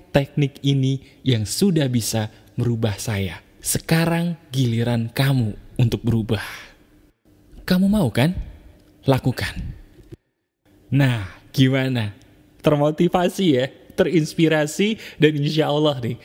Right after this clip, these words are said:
sekarang bagi diri kamu yang punya permasalahan sama seperti Roy,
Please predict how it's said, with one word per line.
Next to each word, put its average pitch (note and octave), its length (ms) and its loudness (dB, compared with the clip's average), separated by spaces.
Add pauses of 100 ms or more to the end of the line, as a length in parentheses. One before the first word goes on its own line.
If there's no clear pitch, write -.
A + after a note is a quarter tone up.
(180)
sekarang F3 480 0
bagi D3+ 240 2
diri D3 240 4
kamu D#3 400 0
yang D3+ 80 -2
punya C#3+ 240 2
permasalahan C3+ 720 2
sama D3+ 320 2
seperti C3+ 480 2
Roy, G3+ 400 2